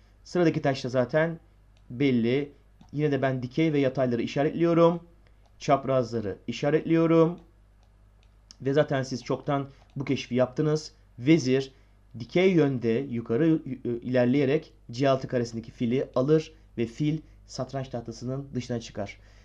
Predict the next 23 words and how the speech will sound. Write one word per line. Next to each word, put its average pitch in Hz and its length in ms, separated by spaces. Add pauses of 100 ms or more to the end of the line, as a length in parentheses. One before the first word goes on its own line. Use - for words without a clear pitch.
(160)
Kısaca 226 300
özetlersek 202 680 (220)
vezir 190 580
güçlü 156 300
bir 226 60
karakter. 226 680 (500)
Bu 202 120
yüzden, 147 420 (580)
e, 135 300
sadece 170 420
bir 202 160
tane 226 240
vardır 220 280
her 214 200
takımda. 220 680 (500)
Gücü 214 480 (180)
hareket 214 540 (100)
kabiliyetinden 202 640
gelmektedir. 165 720 (260)
Çünkü 196 280
hem 233 240
kale 185 240
gibi 156 400